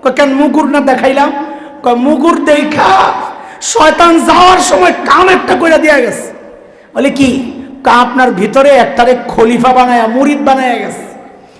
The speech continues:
বলে, "আমি জায়গারে মুগুর আইছে, তুই আমার কামটা চালা।" বলে, "সেই মুরিদ কে?" বলে, "আমার আপনার নফস।" কারে মুরিদ বানাইছে? বলেন, কারে? কয়, "সর্বনাশ, এখন এই শয়তানের মুরিদ কেমনে ঠিক করো?"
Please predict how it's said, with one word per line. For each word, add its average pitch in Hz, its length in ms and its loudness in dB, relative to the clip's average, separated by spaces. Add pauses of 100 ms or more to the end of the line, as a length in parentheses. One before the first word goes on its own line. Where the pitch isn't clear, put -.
(320)
বলে, 269 160 2
"আমি 294 300 4
জায়গারে 320 500 4
মুগুর 320 340 4
আইছে, 285 380 4 (400)
তুই 339 140 0
আমার 302 280 4
কামটা 285 460 2
চালা।" 262 300 4 (440)
বলে, 269 200 2
"সেই 302 240 2
মুরিদ 302 400 2
কে?" 277 400 0 (140)
বলে, 233 160 2
"আমার 240 280 4
আপনার 240 360 0
নফস।" 202 260 -2 (1040)
কারে - 260 2
মুরিদ 269 240 -2
বানাইছে? 233 380 -4 (800)
বলেন, 254 340 2
কারে? 262 300 4 (800)
কয়, 202 100 0
"সর্বনাশ, 247 720 0 (300)
এখন 277 240 0
এই 277 100 2
শয়তানের 311 640 0
মুরিদ 330 360 2
কেমনে 302 260 2
ঠিক - 220 0
করো?" 285 280 4